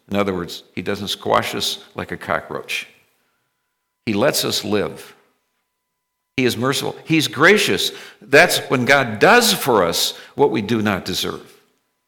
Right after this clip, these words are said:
It's the negative and the positive, mercy and grace, and God is rich in mercy and grace, or we wouldn't be here right now. If,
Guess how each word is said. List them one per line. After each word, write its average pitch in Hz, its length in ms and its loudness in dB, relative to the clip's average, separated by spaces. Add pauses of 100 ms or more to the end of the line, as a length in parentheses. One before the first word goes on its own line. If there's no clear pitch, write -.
(380)
It's 107 160 -4
the 117 140 0
negative 190 440 4
and 139 160 -2
the 127 60 -2
positive, 131 560 0
mercy 190 640 0
and 113 180 -4
grace, 147 520 -2
and 113 160 -6
God 156 400 4
is 117 240 0 (600)
rich 135 640 2
in 135 180 -2
mercy 139 600 2
and 151 140 -4
grace, 220 720 4 (1400)
or 135 120 2
we 180 120 4
wouldn't 180 300 2
be 160 140 0
here 120 180 -2
right 87 300 -2
now. - 340 -8 (1080)
If, - 200 -8